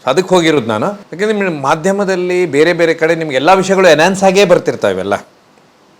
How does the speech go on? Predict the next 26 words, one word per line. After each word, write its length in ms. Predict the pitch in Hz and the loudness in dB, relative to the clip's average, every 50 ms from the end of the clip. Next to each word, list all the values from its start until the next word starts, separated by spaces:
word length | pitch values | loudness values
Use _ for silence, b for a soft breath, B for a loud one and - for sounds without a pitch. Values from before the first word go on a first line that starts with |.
| _ _ _ _ _ _ _ _ _ B B B B B B B B B B - | _ _ _ _ _ _ _ _ _ B B B B B B B B B B -2
ಆಗ 160 | 180 220 240 233 214 | -2 2 2 2 2
ನಾನು 180 | 202 196 185 | 0 0 0
ಅಲ್ಲಿ 160 | 175 165 151 | 0 0 0
ಹೋದಾಗ 360 | 160 170 180 180 196 202 190 175 | 2 2 2 2 0 0 0 -2
ನಾನು 280 | 156 156 156 160 160 | -2 -2 -2 0 0
ಇದಕ್ಕೆ 220 | 156 147 156 151 - | 0 -2 -2 -2 -2
ಹೋಗ್ತೇನೆ 340 | 147 123 117 - 110 98 | -4 -4 -2 -6 -6 -4
ಸೀದಾ 260 | 87 - 131 131 123 123 | -4 -2 -2 0 0 0
ಸ್ಟ್ರೇಟ್ 300 | 123 - 135 131 - 127 | -2 -2 -6 -4 -2 -4
ಅವೇ. 140 | 123 139 | -2 -2
ಅಲ್ಲಿ 180 | 139 131 120 117 | -4 -4 -4 -6
ಹೋದಾಗ 360 | 113 117 131 135 147 160 151 | -2 -2 0 0 0 0 0
ಅಲ್ಲಿ 180 | 143 147 156 160 | 0 0 -2 -4
ನಿಂತರ 180 | 160 143 170 | -4 -2 -4
ಮಹಂತ್ 320 | 170 151 151 160 175 175 151 | -2 2 2 0 0 0 2
ಜ್ಞಾನ 220 | 147 160 156 151 | 2 4 4 4
ದಾಸರು 340 | 143 147 143 139 - - 139 | 2 0 0 0 -2 -8 -8
ಮುಗಿಸ್ಕೊಂಡ 520 | 131 139 147 165 156 - - 156 147 131 | -6 -4 -4 -4 -4 -2 -4 -4 0 0
ನಂತರ 320 | 123 110 107 101 92 - 160 196 185 - - - b b b b b b b b b b _ _ | -2 0 -2 -4 -4 -4 -6 -6 -6 -8 -18 -20 b b b b b b b b b b _ _
ನಾನೇನು 380 | 156 160 185 196 196 190 180 170 | 0 2 2 2 2 0 -2 0
ಮಾಡ್ತೇನೆ, 400 | 160 156 147 143 185 190 190 185 | -2 -2 -2 -2 -4 -4 -4 -4
"ಇನ್ನು 140 | 170 151 - | -6 -8 -4
ಹಾಶಿಮ್ 420 | - 180 226 - - 254 247 214 | 2 2 2 2 4 0 2 2
ಅನ್ಸಾರಿ" 580 | 196 170 151 - 147 131 120 107 104 98 95 92 | 2 0 0 0 0 0 0 0 -2 -6 -8 -10
ಅಂತ 180 | 87 87 80 | -12 -12 -10
ಹೇಳಿರ್ತಾರೆ. 460 | - 92 82 82 82 - - 78 76 | -8 -6 -6 -6 -6 -6 -8 -8 -8